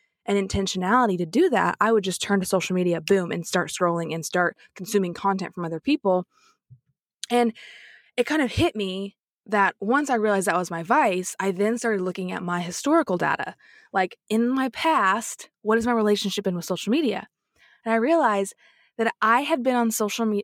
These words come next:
or I, yeah, I had been on social media for almost fifteen years of my life. I'd been on MySpace since I was fourteen.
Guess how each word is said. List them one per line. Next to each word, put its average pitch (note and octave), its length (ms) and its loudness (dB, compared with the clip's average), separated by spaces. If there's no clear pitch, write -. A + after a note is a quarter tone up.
or G3+ 200 0
I, A3+ 120 2
yeah, G#3+ 260 0
I G#3+ 80 2
had B3 140 0
been C4 120 2
on A#3 120 2
social G#3+ 260 -4
media F#3+ 280 -2
for F#3+ 320 -4
almost F3+ 300 -6
fifteen E3+ 360 -10
years E3+ 200 -10
of F3 100 -12
my - 140 -8
life. - 340 -14
I'd F#3+ 180 0
been F#3+ 120 0
on F3 200 -2
MySpace A3 540 0
since G#3+ 220 -2
I F#3+ 60 0
was F3 180 -2
fourteen. C4+ 640 0